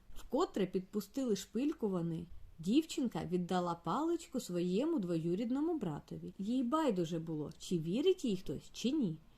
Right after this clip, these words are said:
Вона тішилася тим, що зберігає таємницю магії. Щойно її брат схопив чарівну паличку, та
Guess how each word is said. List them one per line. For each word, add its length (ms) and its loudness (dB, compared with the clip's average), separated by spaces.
Вона 560 0
тішилася 760 -2
тим, 280 0
що 200 2
зберігає 720 2
таємницю 840 -2
магії. 600 -4
Щойно 420 4
її 300 4
брат 320 2
схопив 500 0
чарівну 540 2
паличку, 760 0
та 200 2